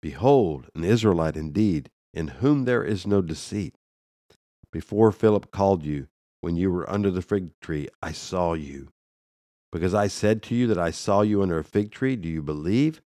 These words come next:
You will see greater things than these. Truly, truly, I say to you, you will see the heavens open and the angels of God descending and descending on the Son of Man." <laughs> Now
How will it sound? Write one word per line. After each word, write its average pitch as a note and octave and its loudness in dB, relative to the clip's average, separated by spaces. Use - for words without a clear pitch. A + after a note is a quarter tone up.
You A#2+ 0
will G2+ 0
see F2 -6
greater F2+ 0
things G#2 -2
than A2+ -2
these. A#2 -2
Truly, C#3 4
truly, B2+ 0
I F#2 -6
say A#2+ -6
to - -6
you, C#2+ -6
you G2+ 0
will G2 0
see C3 -2
the E2 -6
heavens C3+ 0
open B2+ 0
and F#2+ -2
the D2+ -4
angels A#2+ 0
of F2+ -6
God A2 0
descending A2+ 0
and F#2 0
descending A2 -2
on F#2+ 2
the E2+ 0
Son - -12
of G2 -8
Man." D#2+ -12
<laughs> - -20
Now - -6